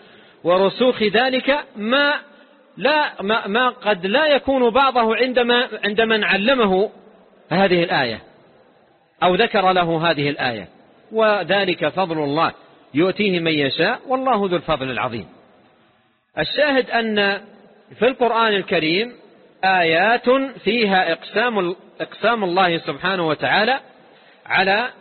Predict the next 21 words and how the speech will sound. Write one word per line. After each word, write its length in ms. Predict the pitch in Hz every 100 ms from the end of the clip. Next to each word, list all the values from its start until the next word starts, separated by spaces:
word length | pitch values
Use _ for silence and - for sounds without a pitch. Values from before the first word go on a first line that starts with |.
| - _ _
البعث، 520 | 220 190 160 233 269 240
وجاءت 380 | 220 233 247
في 120 | - 208
مواضع 540 | 170 175 180 151 151 - - - _ -
من 140 | 190
كتابه 580 | 190 165 190 190 165 151
سبحانه 500 | - 135 165 151 131
وتعالى. 480 | 120 120 120 98 82 - _ _ _ _ _ _ _ _ - - - _ _ _ _ _ _ _ -
قال، 240 | 254 302 254 - -
قال 180 | 262 269
الشيخ 300 | - 254 214
قبل 220 | 202 180
هذا 380 | 180 202 160 160
في 320 | - 147 139 - - -
أول 360 | 220 220 185 165 147 135 - - -
هذه 240 | 165 185
القاعدة 640 | 170 147 185 143 139 156 165 - _ _ _ -
ذكر 320 | 247 262 269
التوحيد 640 | 240 - 220 196 202 226 262 - - _ _ _ _ _
وذكر 520 | 147 175 247 247 247 220
الرسالة 680 | 190 190 208 240 254 269